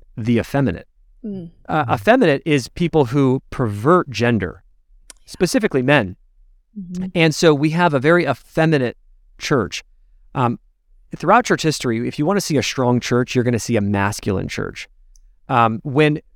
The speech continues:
Speaker 1: there's actually some studies that have been done, if you have a, uh,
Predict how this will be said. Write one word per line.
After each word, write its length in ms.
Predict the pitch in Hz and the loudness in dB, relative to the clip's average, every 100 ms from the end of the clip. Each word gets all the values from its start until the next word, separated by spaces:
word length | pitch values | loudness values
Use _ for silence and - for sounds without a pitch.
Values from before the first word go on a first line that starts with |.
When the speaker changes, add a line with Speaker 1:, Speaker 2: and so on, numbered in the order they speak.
| _ - | _ -4
Speaker 1:
there's 180 | 156 156 | -2 2
actually 280 | 208 - 143 | 2 2 0
some 160 | 120 | -2
studies 340 | - 139 127 117 | 0 2 2 0
that 100 | 110 | 0
have 60 | |
been 140 | 110 104 | -2 0
done, 340 | 110 104 101 _ | 0 0 -6 _
if 160 | 139 139 | -8 -2
you 60 | 165 | 0
have 100 | 139 | -2
a, 800 | 104 _ _ _ _ - _ 127 | -6 _ _ _ _ -20 _ 2
uh, 360 | 110 98 101 | 4 2 0